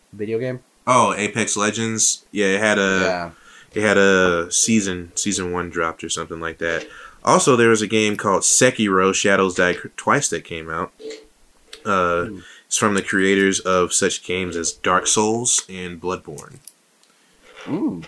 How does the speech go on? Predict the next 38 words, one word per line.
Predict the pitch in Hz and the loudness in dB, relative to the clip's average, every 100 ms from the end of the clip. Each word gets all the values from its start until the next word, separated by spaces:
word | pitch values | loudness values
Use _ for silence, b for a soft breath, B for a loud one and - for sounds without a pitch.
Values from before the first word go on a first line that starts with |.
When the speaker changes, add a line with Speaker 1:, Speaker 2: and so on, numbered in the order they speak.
| - | -14
Speaker 2:
And, | 85 85 85 | -10 -8 -4
uh, | 85 82 | -4 -4
people | 82 98 87 90 | -6 -8 -4 -4
Speaker 1:
Nice. | 85 | -2
Speaker 2:
are | |
really | 85 87 85 | -2 -2 -2
hype | 90 90 | -4 -4
about | 82 82 80 | -4 -4 -4
it | 78 - | -6 -8
'cause | 85 | -8
they're | 85 85 | -6 -4
like, | 82 - 98 | -6 -8 -6
"Yeah, | 92 82 | -4 -4
give | 82 92 | -6 -10
me | 90 87 | -8 -6
that | 85 82 - _ _ - - _ _ _ - | -6 -8 -12 _ _ -20 -20 _ _ _ -6
Dark | 98 90 - | -2 -2 -2
Souls-esque | - 95 90 87 - 92 90 - - | -4 -2 -4 -4 -6 -6 -4 -4 -6
ninja | 90 92 95 92 87 85 | -12 -10 -8 -8 -10 -10
game. | 85 82 80 80 78 | -12 -12 -14 -18 -16
I | 85 | -14
wanna | 85 90 87 | -14 -14 -14
kill | 82 - 92 87 85 82 - _ _ | -14 -12 -10 -10 -12 -16 -20 _ _
Oni | 98 98 92 87 82 | -14 -12 -14 -16 -18
and | 85 | -12
shit." | - - 87 80 _ B B B B B B B - - _ - | -8 -8 -8 -12 _ B B B B B B B -20 -20 _ -8
Um, | 90 87 85 82 82 78 b b b b _ _ _ - | -4 -4 -6 -12 -14 -18 b b b b _ _ _ -20
but | 92 90 | -14 -12
other | 107 101 | -10 -10
than | 92 92 | -12 -12
that, | 107 | -12
I | |
don't | 95 101 | -14 -18
think | 120 113 | -18 -18
there's | 104 90 | -16 -16
really | 95 95 | -18 -18
much | 87 90 - 87 | -18 -18 -18 -14
else | 90 - | -8 -8